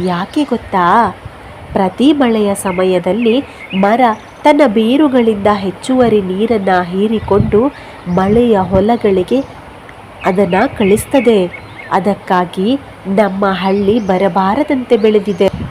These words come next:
ಮೈನಾ ಆಶ್ಚರ್ಯದಿಂದ ಕೇಳ್ತಾಳೆ, "ಅಂದ್ರೆ ಈ ಮರ ನಮ್ಮೆಲ್ಲರ ಜೀವದ ತಾಯಿ ಅಂದ್ಕೊಳ್ಬಹುದು ಅಲ್ವಾ?" ಅದಕ್ಕೆ ಸಿರಿ ತಲೆಯಲ್ಲಾಡಿಸಿ ಹೇಳ್ತಾಳೆ,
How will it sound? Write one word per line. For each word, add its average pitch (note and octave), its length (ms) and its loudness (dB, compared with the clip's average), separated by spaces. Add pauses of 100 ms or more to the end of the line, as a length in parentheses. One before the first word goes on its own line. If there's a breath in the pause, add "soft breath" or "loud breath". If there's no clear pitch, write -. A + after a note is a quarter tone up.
(120)
ಮೈನಾ D4+ 480 4
ಆಶ್ಚರ್ಯದಿಂದ A#3 920 -2 (160)
ಕೇಳ್ತಾಳೆ, G3 720 0 (260)
"ಅಂದ್ರೆ F3+ 440 -2 (480)
ಈ A3 180 2
ಮರ G3 260 0 (400)
ನಮ್ಮೆಲ್ಲರ G#3 760 0
ಜೀವದ G#3+ 500 0
ತಾಯಿ G#3 440 2
ಅಂದ್ಕೊಳ್ಬಹುದು G3+ 840 0
ಅಲ್ವಾ?" F3 600 0 (760)
ಅದಕ್ಕೆ A#3+ 640 -2 (200)
ಸಿರಿ G#3+ 300 4
ತಲೆಯಲ್ಲಾಡಿಸಿ F#3 960 0
ಹೇಳ್ತಾಳೆ, F#3+ 760 0